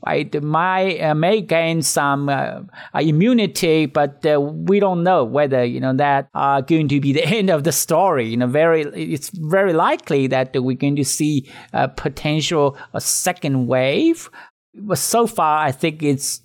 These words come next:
too early to tell. You know, we have a lot of uncertainties here, right? The, uh, I just hope, right, the government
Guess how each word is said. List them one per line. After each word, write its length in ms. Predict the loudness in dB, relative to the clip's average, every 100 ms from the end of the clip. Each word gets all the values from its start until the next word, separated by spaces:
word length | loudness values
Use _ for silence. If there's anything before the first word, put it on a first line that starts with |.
| -8
too 220 | 0 4
early 280 | 4 4 2
to 120 | 0
tell. 480 | -4 0 0 2 0
You 60 | 0
know, 100 | 0
we 140 | 0
have 500 | 0 0 -2 -4 -14 -8
a 60 | -2
lot 260 | 0 2
of 160 | 2 0 0
uncertainties 1080 | 0 0 0 0 2 -2 0 -2 0 -4
here, 680 | -8 -16 -6 0 2 2 0 -6
right? 420 | -12 -12 -12 -12
The, 440 | -12 -8 -6 -4
uh, 240 | -2 -2 -6 _ -6
I 140 | -4
just 220 | -4 -4
hope, 600 | -4 0 2 2 0 -4
right, 180 | -4 -2
the 140 | -6
government 600 | -2 0 2 2 2 2